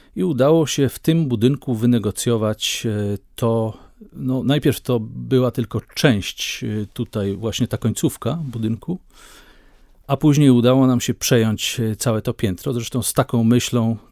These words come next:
to robiliśmy, że uda się radio umieścić przynajmniej na jednym piętrze, a może nawet w całym budynku.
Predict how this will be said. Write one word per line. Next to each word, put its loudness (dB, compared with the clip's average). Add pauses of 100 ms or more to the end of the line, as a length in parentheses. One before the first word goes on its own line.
to -4
robiliśmy, -4
że -6
uda -4
się -6
radio -4
umieścić -6
przynajmniej 0
na 0
jednym 0
piętrze, -6
a -2
może 2
nawet -6 (580)
w -18
całym 2
budynku. -10